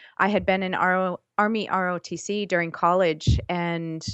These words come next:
at the end of the time that you put into R O T C is when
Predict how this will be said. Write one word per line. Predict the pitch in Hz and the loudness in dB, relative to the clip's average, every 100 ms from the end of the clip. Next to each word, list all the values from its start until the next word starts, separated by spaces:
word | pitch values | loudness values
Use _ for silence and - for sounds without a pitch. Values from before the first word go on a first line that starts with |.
| - - _ | -12 -16 _
at | 190 185 | -2 -2
the | 196 - | -6 0
end | 220 247 220 | 0 0 -4
of | 175 | -6
the | 185 | -8
time | 196 180 185 | -4 -4 -4
that | - | -8
you | 185 | -10
put | - 185 | -4 -2
into | 180 175 | -2 -2
R | 170 170 | 0 0
O | 165 | -2
T | 160 170 | -6 -12
C | - 214 208 | -6 -2 0
is | 175 - | -2 -2
when | 175 170 170 | -2 -2 -4